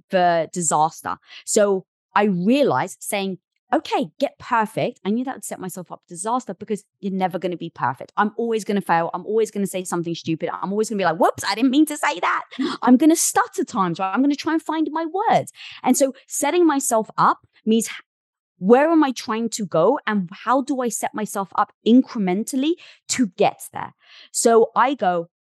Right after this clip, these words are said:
making sure that I'm perfect. I, I, I'm never gonna get there. So that's not even on the table. So if I want to get comfortable, I have to start to know what I'm saying. What's my message? How do I press record? How do I go from being the person that's petrified to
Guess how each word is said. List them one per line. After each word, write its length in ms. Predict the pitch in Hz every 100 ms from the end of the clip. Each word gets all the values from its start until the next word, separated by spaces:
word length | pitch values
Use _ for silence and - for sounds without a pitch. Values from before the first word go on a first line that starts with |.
| -
making 320 | 196 226 269
sure 240 | 226 226 208
that 100 | -
I'm 120 | 170
perfect. 500 | 156 175 202 285 285 _ -
I, 80 | 220 -
I, 80 | 160 -
I'm 160 | 202
never 180 | 175 170
gonna 180 | 202 196
get 200 | 165 -
there. 160 | 190 240 -
So 240 | 214 180
that's 280 | 165 214 185
not 200 | 214 185
even 220 | 202 180
on 100 | 170
the 80 | 156
table. 460 | - 143 139 110 - _ _ _ _
So 320 | - 214 208 -
if 180 | 285 320
I 100 | 302
want 200 | 247 214
to 140 | 226
get 240 | 196 202 -
comfortable, 640 | - 170 208 240 269 359 -
I 40 |
have 220 | 208 220
to 100 | -
start 320 | 208 - 202 -
to 120 | 202
know 360 | 175 165 165 156 _
what 160 | 143
I'm 160 | 160 175
saying. 480 | - 285 370 135 127 _ _
What's 360 | 147 151 - 226
my 100 | 240
message? 640 | 262 349 - - - - - -
How 200 | - 180
do 120 | 226
I 60 | 247
press 400 | - 294 285 -
record? 600 | 269 _ - 339 302 135 - -
How 300 | - - 214
do 180 | 247 277
I 160 | 262 254 - _
go 240 | 247 311
from 300 | 403 - 185
being 220 | 165 208 247
the 60 |
person 380 | 254 196 170 214
that's 120 | 214
petrified 580 | - 190 - 196 180 185
to 200 | - 185